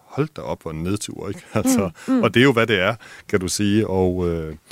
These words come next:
Speaker 1: øh, og det er jo også sådan, øh, altså, det er jo også den oplevelse, jeg har bagefter. Og nu, nu,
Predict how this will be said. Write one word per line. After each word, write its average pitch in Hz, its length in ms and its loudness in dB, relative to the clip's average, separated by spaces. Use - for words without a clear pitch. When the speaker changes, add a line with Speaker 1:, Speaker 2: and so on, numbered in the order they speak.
Speaker 1:
øh, 92 380 -2
og 104 200 0
det 139 60 4
er 156 40 6
jo 147 140 6
også 131 140 4
sådan, 107 360 2
øh, 87 400 -8
altså, 107 160 -6
det 139 120 -4
er 139 40 2
jo 127 80 2
også 123 220 -2
den 123 220 0
oplevelse, 113 540 0
jeg 101 80 0
har 110 140 4
bagefter. 101 540 -2
Og 98 80 -4
nu, 120 260 4
nu, 123 520 0